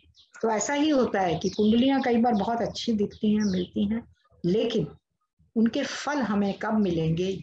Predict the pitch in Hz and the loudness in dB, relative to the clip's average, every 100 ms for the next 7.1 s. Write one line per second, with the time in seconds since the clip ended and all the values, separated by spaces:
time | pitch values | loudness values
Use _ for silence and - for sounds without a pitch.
0 | - 214 240 247 208 180 180 170 175 165 | -2 0 0 0 0 -2 -4 -4 -2 0
1 | 170 165 170 208 - - _ _ - 185 | 0 -2 -2 -2 -4 -10 _ _ -2 2
2 | 302 254 190 190 - 214 233 254 - 190 | 2 2 2 2 0 0 2 -2 -2 -2
3 | 185 - 165 - - - _ _ _ _ | -2 -4 -8 -10 -12 -14 _ _ _ _
4 | _ - 262 - _ 262 269 196 156 160 | _ -4 -4 -4 _ 0 2 4 4 2
5 | - - - - 226 269 220 220 220 - | -4 -8 -10 0 4 6 6 4 2 -4
6 | _ _ _ - 202 - 185 180 165 220 | _ _ _ -2 -2 0 0 2 2 0